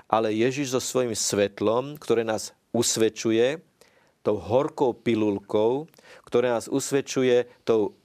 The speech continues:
ozdravnou horkou pilulkou, tým štípajúcim, eh, dezinfekčným prostriedkom, cez tú bolesť nás chce priviesť ku skutočnému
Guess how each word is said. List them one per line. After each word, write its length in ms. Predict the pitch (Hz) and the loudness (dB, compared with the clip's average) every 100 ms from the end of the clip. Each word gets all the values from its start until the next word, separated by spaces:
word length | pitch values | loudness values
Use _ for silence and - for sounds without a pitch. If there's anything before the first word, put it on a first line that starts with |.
| - | 0
ozdravnou 640 | 135 143 139 139 120 107 | 2 2 0 0 0 -4
horkou 400 | 98 120 135 - | 2 2 2 0
pilulkou, 720 | 110 127 127 131 123 123 123 123 - - _ - | 0 2 2 0 2 2 2 -4 -20 -20 _ -2
tým 320 | 123 110 104 - | -2 -2 -6 -4
štípajúcim, 1040 | - - 147 - 139 131 120 - 110 104 | -2 0 0 2 0 2 -2 -2 -2 -2
eh, 1200 | 92 _ _ _ _ _ _ - - 101 98 98 98 - | -8 _ _ _ _ _ _ -8 -4 0 0 -2 -4 -8
dezinfekčným 880 | 104 101 123 127 135 - 113 - 110 | -8 0 0 2 -2 -2 -4 -4 -2
prostriedkom, 800 | 117 117 139 131 - 135 143 - - - | -2 0 -2 -4 -2 -2 -2 -8 -20 -8
cez 240 | - 127 | -2 -2
tú 160 | - 113 | -2 -4
bolesť 560 | 101 120 127 123 - - _ - | 0 2 2 0 -10 -18 _ -6
nás 160 | 110 107 | -2 -2
chce 400 | - - 127 127 127 _ _ - | -6 0 2 2 -2 _ _ -4
priviesť 800 | 107 120 120 120 117 - - - | 0 2 2 0 -2 -12 -16 -12
ku 80 | - | -4
skutočnému 880 | 110 - 123 120 - 117 110 110 110 | -4 -2 0 0 -2 -4 -2 -4 -6